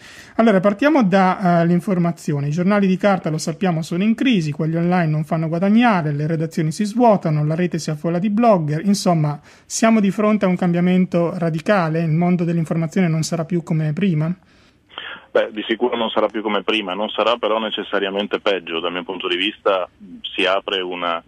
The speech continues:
Speaker 2: una fase storica per il giornalismo più interessante che mai. Quello che va in crisi è l'industria del giornalismo, eh, l'industria che ci ha accompagnato negli ultimi cinquanta anni. Eh, noi spesso quando, quando guardiamo a quello che succede in rete, alle implicazioni sull'informazione, tendiamo a guardare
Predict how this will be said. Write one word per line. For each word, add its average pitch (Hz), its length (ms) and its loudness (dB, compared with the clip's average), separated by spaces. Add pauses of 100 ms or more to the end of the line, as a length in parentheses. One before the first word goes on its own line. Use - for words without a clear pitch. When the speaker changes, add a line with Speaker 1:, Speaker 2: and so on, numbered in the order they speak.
(320)
Speaker 2:
una 87 200 -6
fase 95 640 -2
storica 101 380 0
per 95 140 -4
il 92 80 -4
giornalismo 98 640 -2
più 92 200 -8
interessante 85 600 -4
che 80 100 -10
mai. 87 280 -2
Quello 92 240 -2
che 101 80 -4
va 101 100 0
in 110 100 -6
crisi 127 380 -4
è 95 340 -2
l'industria 90 600 -4
del 80 160 -4
giornalismo, 78 640 -6 (460)
eh, - 160 -2
l'industria 104 580 -2
che 107 100 -4
ci - 100 -6
ha - 20 -2
accompagnato 95 520 -4
negli 95 200 -2
ultimi 95 600 -4 (100)
cinquanta 87 580 -4
anni. 85 280 -10 (400)
Eh, 95 120 -6
noi 110 160 0
spesso 113 400 -2
quando, 95 280 -2
quando 95 220 -4
guardiamo 95 480 0
a 90 140 -2
quello 92 180 -4
che 85 80 -10
succede 87 360 -4
in 85 100 -2
rete, 95 320 0
alle 85 120 -2
implicazioni 85 600 -6
sull'informazione, 87 800 -2
tendiamo 82 560 -2
a 82 120 0
guardare 85 720 -2